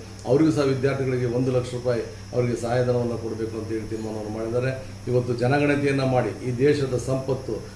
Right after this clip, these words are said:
ಪ್ರತಿ ಒಂದು ಜಾತಿ ವರ್ಗದವ್ರಿಗೂ ಸಹ ಹಂಚಿಕೆ ಆಗಬೇಕು, ಎಲ್ಲರಿಗೂ ಸಹ ಅದು ಸಿಗಬೇಕು ಅಂತೇಳಿ ಜನಗಣತಿಯನ್ನು ಸಹ ಮಾಡ್ತೀವಿ ಅಂತೇಳಿ ಇವತ್ತು ಮಾಡಿ ಆ ಜನಗಳಿಗೆ ಅನುಕೂಲವನ್ನು ಮಾಡ್ತೀವಿ ಅಂತೇಳಿ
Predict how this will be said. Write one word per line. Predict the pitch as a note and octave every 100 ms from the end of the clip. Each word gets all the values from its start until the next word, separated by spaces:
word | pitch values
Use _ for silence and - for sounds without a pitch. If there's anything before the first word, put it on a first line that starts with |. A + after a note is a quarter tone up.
| -
ಪ್ರತಿ | B2+ B2 D#3 E3 E3+ C#3+
ಒಂದು | C#3+ C3+ C3 A#2
ಜಾತಿ | C3 C3+
ವರ್ಗದವ್ರಿಗೂ | C#3 B2+ C3 D3 C#3 C#3
ಸಹ | C3+ A#2+
ಹಂಚಿಕೆ | B2+ -
ಆಗಬೇಕು, | B2+ B2 A#2+ D3+ D3 - - A#2
ಎಲ್ಲರಿಗೂ | B2+ E3 D#3 C#3
ಸಹ | C#3+ C#3+ C#3
ಅದು | B2+ B2
ಸಿಗಬೇಕು | - B2+ C#3+ C#3 C3
ಅಂತೇಳಿ | A#2+ B2+ B2
ಜನಗಣತಿಯನ್ನು | A2 B2 C3+ C#3 B2+ C3 A#2+
ಸಹ | B2
ಮಾಡ್ತೀವಿ | A2+ A2+ A2 A2+ A2
ಅಂತೇಳಿ | A2 A2+ A2 G2+ - - -
ಇವತ್ತು | A#2+ A2
ಮಾಡಿ | A2 B2 C#3 C3+ -
ಆ | A2+ A#2+ A#2 G#2+
ಜನಗಳಿಗೆ | A#2+ C3+ C3 A#2+
ಅನುಕೂಲವನ್ನು | A#2+ B2+ B2+ B2
ಮಾಡ್ತೀವಿ | A#2 A#2 A2+ A2+
ಅಂತೇಳಿ | G#2+ A#2+